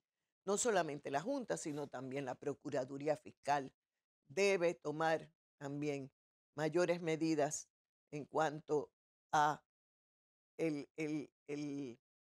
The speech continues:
a la detección de esos delitos electorales. Son, son puntos a, a mejorar, son puntos a corregir.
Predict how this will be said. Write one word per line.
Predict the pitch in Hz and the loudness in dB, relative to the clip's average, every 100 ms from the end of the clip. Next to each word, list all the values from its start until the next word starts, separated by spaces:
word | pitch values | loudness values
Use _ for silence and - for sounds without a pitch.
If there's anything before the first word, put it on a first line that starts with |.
| _ _ _ _ _ _ _ | _ _ _ _ _ _ _
a | 170 | 2
la | 175 | 6
detección | 185 185 202 - - 226 196 151 131 127 | 6 4 -2 -2 -2 2 4 2 -2 0
de | 165 | 0
esos | 170 170 | 2 0
delitos | 165 151 135 143 151 143 | 2 0 0 -10 -6 -4
electorales. | 127 95 _ 113 113 73 - _ - - _ _ _ _ _ _ _ _ | -4 -8 _ -10 -8 -8 -10 _ -18 -18 _ _ _ _ _ _ _ _
Son, | - 226 226 233 | 0 2 2 -2
son | 220 247 233 | -2 0 0
puntos | - 294 311 240 196 208 - - _ _ - | -2 -4 -4 -2 -2 -2 -6 -12 _ _ -2
a, | 156 156 139 127 127 - | 2 2 2 0 -4 -8
a | 143 | -6
mejorar, | 147 147 156 196 180 160 - _ _ _ _ _ _ - | -4 0 4 6 6 2 -6 _ _ _ _ _ _ -10
son | 170 170 | -6 -6
puntos | 165 180 185 175 175 - | -4 -4 -4 -6 -6 -6
a | 139 | -8
corregir. | 147 147 139 131 - 208 139 - | -8 -8 -6 -8 -4 0 0 -2